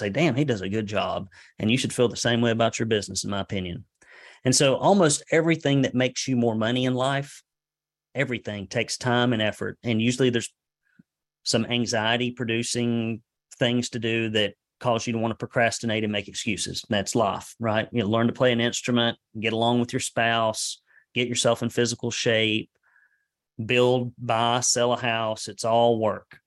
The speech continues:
right? But it's all worth it. So that's the issue. So finding the right selling device. This is the thing you gotta do after you've got your business ready to sell.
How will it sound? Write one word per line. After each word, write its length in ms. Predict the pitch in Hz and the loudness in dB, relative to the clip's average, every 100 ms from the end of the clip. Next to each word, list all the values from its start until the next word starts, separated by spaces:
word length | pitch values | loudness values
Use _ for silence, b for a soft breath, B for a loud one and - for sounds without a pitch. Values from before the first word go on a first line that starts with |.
| - | -6
right? 320 | 110 110 117 - | -2 0 0 -4
But 140 | 110 | -8
it's 120 | 98 | 0
all 300 | 110 113 117 | 2 4 4
worth 260 | 123 135 - | 4 0 -2
it. 160 | - - _ _ _ - | -20 -20 _ _ _ -10
So 120 | 104 | -6
that's 160 | 107 | -6
the 140 | - 127 | -2 0
issue. 360 | 123 - 101 104 _ _ b b | 0 -4 -10 -14 _ _ b b
So 140 | - 143 | 0 2
finding 400 | 185 190 214 190 | 4 4 4 4
the 80 | 175 | 4
right 240 | 170 151 | 2 0
selling 460 | - 147 123 107 101 | 0 0 0 -2 -6
device. 460 | 101 101 95 - | -4 -4 -4 -4
This 180 | 117 - | 0 0
is 80 | 127 | 0
the 100 | 139 | 0
thing 220 | 143 139 | 4 4
you 100 | 135 | 4
gotta 220 | 131 131 | 2 0
do 300 | 127 117 113 | 2 4 4
after 340 | 107 127 - 139 | 2 0 -4 -4
you've 140 | 139 | 0
got 240 | 123 120 | 0 0
your 80 | 131 | -4
business 340 | 117 110 110 104 | -4 -4 -4 -4
ready 220 | 104 104 | -2 -2
to 100 | 98 | -2
sell. 420 | - 95 - | -2 -2 -4